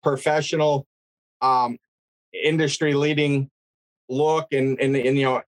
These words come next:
you've been around the world racing. And I mean, even when I never really didn't even, I just started this deal, there was, there was the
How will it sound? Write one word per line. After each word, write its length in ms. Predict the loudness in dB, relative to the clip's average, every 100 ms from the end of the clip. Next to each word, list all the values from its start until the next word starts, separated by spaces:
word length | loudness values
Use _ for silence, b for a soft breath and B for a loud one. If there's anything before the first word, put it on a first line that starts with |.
| _
you've 160 | -2 0
been 120 | 2
around 200 | 2 0
the 60 |
world 380 | 0 2 0 0
racing. 440 | 0 0 0 0 2
And 80 |
I 200 | 2 2
mean, 380 | 2 0 0 -2 -2
even 280 | -2 0 2
when 120 | 2
I 120 | 2
never 320 | 2 0 -2 -4 _ _ -2
really 300 | 0 0 0
didn't 200 | 0 2
even, 300 | 2 0 0
I 120 | 0
just 260 | 0 0 -2
started 400 | 0 2 0 0
this 220 | -2 -2
deal, 360 | 0 0 0 -6 B -6
there 120 | -2 0
was, 380 | 0 -2 -8 -10 _ _ -4
there 200 | 0 2
was 280 | 0 -2
the 100 | -4